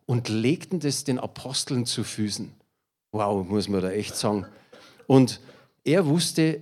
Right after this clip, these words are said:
er kann somit der Gemeinde helfen. Der Unterschied zu Hananias und Sapphira, die dann im nächsten Kapitel erwähnt werden, ist natürlich krass. Hananias und Sapphira haben auch gesagt, „Ja,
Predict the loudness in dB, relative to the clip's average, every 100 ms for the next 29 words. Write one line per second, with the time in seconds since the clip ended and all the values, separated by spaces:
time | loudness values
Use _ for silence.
0 | -2 0 0 0 0 2 2 2 0 0
1 | 0 0 0 0 -2 -2 -2 -4 -10 -12
2 | -18 _ _ _ -20 -2 2 4 6 4
3 | 4 2 2 0 -2 -6 0 0 0 2
4 | 2 4 6 4 4 2 2 0 0 2
5 | 4 4 4 2 4 4 4 2 0 0
6 | -2 -2 -2 -2 0 0 0 2 0 2
7 | 0 2 -2 -4 -20 -18 -2 2 4 4
8 | 4 2 0 -2 -4 -4 -6 -10 _ _
9 | -20 -4 2 6 6 8 6 4 2 2
10 | 0 0 2 4 2 2 0 -2 -6 -2
11 | 2 2